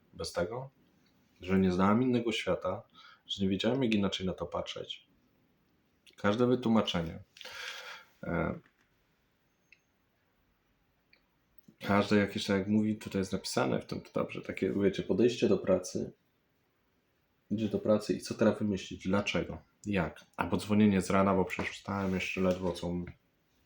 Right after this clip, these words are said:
ja dzisiaj nie pójdę do pracy, nie dam rady. Taki był za mnie odpowiedzialny człowiek, tak odpowiedzialnie podchodziłem do takich rzeczy. Dzisiaj wiem, że nie mam na to wpływu,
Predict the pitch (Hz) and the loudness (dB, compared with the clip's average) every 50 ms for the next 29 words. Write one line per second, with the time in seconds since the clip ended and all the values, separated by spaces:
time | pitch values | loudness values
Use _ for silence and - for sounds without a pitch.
0 | _ _ _ _ _ - - - - _ _ _ _ _ _ _ _ _ _ _ | _ _ _ _ _ -20 -20 -20 -20 _ _ _ _ _ _ _ _ _ _ _
1 | _ _ _ _ _ _ _ _ _ _ _ - - - - - - - - - | _ _ _ _ _ _ _ _ _ _ _ -18 -14 -12 -10 -8 -4 -2 -2 0
2 | - 76 73 80 82 - - 90 - 92 92 - - - - - - - - - | -2 -2 -4 -4 -6 -4 -4 -4 -4 -6 -8 -10 -10 -12 -12 -14 -14 -14 -14 -10
3 | 101 98 95 - - 50 - - - - - - - - _ _ _ _ _ _ | -6 -4 -4 -4 -4 -6 -6 -6 -6 -6 -6 -8 -12 -18 _ _ _ _ _ _
4 | _ _ _ _ _ _ _ _ _ _ _ _ _ _ _ _ _ _ _ _ | _ _ _ _ _ _ _ _ _ _ _ _ _ _ _ _ _ _ _ _
5 | _ _ _ _ _ _ _ _ _ _ _ _ _ _ _ _ _ _ _ _ | _ _ _ _ _ _ _ _ _ _ _ _ _ _ _ _ _ _ _ _
6 | _ _ _ _ - - _ _ - 98 - - 90 80 - 87 87 85 85 87 | _ _ _ _ -20 -20 _ _ -4 -4 -2 -2 -4 -4 -4 -6 -8 -6 -4 -4
7 | 90 90 87 87 - - 90 92 90 95 92 92 92 92 - - - 123 120 90 | -4 -4 -4 -6 -8 -10 -10 -8 -6 -6 -4 -4 -4 -4 -2 0 0 0 0 -2
8 | - - - - _ - - - - 78 82 95 - - - 87 85 85 85 87 | -4 -8 -12 -20 _ -18 -16 -12 -10 -10 -10 -10 -10 -8 -8 -6 -6 -4 -2 -2
9 | 85 85 85 85 - - - - 90 82 - 85 85 82 - - 90 - - - | -2 -2 -2 -6 -8 -10 -8 -8 -8 -6 -4 -6 -6 -6 -8 -10 -12 -12 -12 -12
10 | 87 90 92 92 - - - - _ _ _ _ - - - - - - - - | -10 -8 -8 -8 -8 -10 -14 -18 _ _ _ _ -20 -20 -20 -20 -20 -20 -20 -14
11 | _ - 107 - 104 95 90 98 90 90 87 92 87 90 90 87 85 85 85 - | _ -4 0 4 4 4 4 4 4 2 2 2 0 0 0 0 0 -2 -2 -4
12 | - - - _ - - - - - | -6 -12 -16 _ -8 -8 -8 -8 -12